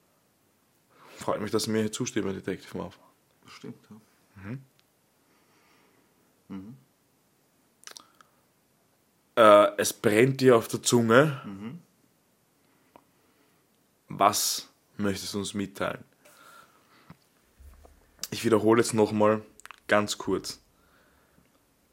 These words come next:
Speaker 1: Das erste Opfer war die zehnjährige Carmen Colon. Und gefunden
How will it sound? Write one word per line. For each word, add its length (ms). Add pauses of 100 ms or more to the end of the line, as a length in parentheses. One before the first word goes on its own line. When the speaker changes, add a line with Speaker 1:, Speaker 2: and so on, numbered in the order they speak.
(320)
Speaker 1:
Das 220
erste 760
Opfer 600
war 180
die 120
zehnjährige 880 (320)
Carmen 460
Colon. 540 (2750)
Und 360 (1600)
gefunden 920